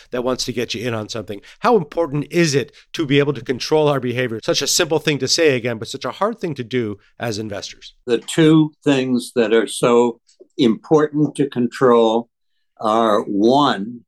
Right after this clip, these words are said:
Speaker 2: avoiding getting swept up in the bubbles, and number two, how difficult it is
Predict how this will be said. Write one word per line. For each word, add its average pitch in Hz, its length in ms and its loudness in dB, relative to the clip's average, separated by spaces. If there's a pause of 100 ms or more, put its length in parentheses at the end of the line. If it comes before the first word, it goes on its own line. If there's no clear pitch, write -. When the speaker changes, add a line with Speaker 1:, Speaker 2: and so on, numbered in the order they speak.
(400)
Speaker 2:
avoiding 113 920 2
getting 110 300 0
swept 117 360 0
up 117 200 -2
in 104 100 0
the 104 80 -2
bubbles, 110 600 0 (440)
and 131 160 4
number 202 320 6
two, 147 640 4 (460)
how 175 320 2 (180)
difficult 185 720 0
it 147 220 0
is 147 360 2